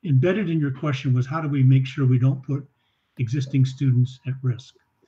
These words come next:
We're not gonna put somebody who may be a carrier or who's known to be a carrier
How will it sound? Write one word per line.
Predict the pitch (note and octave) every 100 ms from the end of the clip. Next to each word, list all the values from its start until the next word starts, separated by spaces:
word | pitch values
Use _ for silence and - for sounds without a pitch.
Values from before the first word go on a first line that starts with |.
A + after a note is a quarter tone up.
| _ -
We're | C#3+
not | D#3 F#3+ G3
gonna | E3
put | D3+ - C#3
somebody | - C#3+ C3+ C3
who | B2 B2+
may | C3 C3+
be | C3 C3
a | B2
carrier | - A#2+ A2+ G#2+ A2 - _ _ _ _ _ _ _ _ _ _ -
or | B2+
who's | A#2 B2
known | C3 C#3 D#3
to | C3+
be | C#3 B2
a |
carrier | B2 C#3+ A#2 A2 G#2 A2